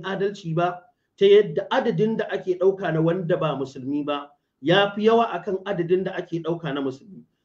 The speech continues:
Magana ta ƙarshe da zan rufe da ita, Malam Isa Ali Fantama da ake ta magana a kan shi, ai ya fito ya faɗa da bakinsa, ya ce da zai ɗauki aiki a ma'aikatarsa ya yi, a, wato,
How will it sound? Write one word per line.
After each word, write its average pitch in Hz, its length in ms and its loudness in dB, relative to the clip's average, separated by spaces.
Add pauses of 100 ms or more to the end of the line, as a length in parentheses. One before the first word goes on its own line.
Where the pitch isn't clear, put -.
(100)
Magana 208 400 2
ta 226 80 -6
ƙarshe 185 300 0
da 165 100 0
zan 160 160 0
rufe 151 220 -4
da 123 60 -6 (100)
ita, 104 280 -18 (440)
Malam 196 360 2
Isa 190 320 -4
Ali 180 140 0
Fantama 160 420 -2
da 160 100 -2
ake 156 240 -10
ta 156 80 -6
magana 139 400 -6
a - 80 -16
kan 127 160 -6
shi, - 180 -20 (440)
ai 214 220 4
ya 220 220 2
fito 220 320 -4
ya 226 220 0
faɗa 185 360 -4
da 170 100 0
bakinsa, 160 640 -2 (540)
ya 180 280 2
ce 214 180 2
da 160 140 0
zai 196 200 2
ɗauki 165 380 -2
aiki 170 380 0
a 135 80 -8
ma'aikatarsa 156 720 -8
ya 160 200 0
yi, 185 240 2 (160)
a, 151 120 -6
wato, 139 580 -4